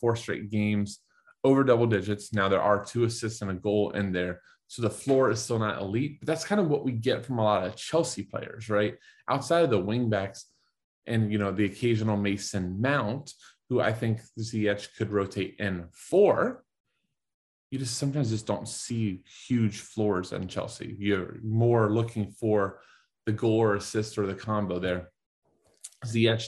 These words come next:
does have a floor. We've seen him in the Champions League do ten, twelve D K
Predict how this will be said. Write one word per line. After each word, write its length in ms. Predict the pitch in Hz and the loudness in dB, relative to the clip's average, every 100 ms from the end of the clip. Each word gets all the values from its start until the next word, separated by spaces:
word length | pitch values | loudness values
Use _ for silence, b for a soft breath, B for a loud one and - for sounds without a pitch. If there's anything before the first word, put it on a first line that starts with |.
| 110 | -4
does 300 | 98 123 120 | 2 2 4
have 240 | 120 113 | 2 2
a 80 | 110 | -2
floor. 500 | - 101 92 98 92 b b b | -4 -6 -4 -6 -8 b b b
We've 120 | 107 | -2
seen 280 | - 127 123 | 0 0 0
him 140 | 123 117 | 2 2
in 100 | 110 | 2
the 60 | |
Champions 580 | 104 110 104 98 95 95 | 0 -2 0 -2 -2 -4
League 240 | 101 90 | -6 -4
do 240 | 101 110 101 | -2 0 0
ten, 360 | 98 107 104 | -2 -2 -2
twelve 340 | 98 - 101 98 | -2 -2 -2 -2
D 120 | 98 | -6
K 380 | - 98 98 | -2 0 2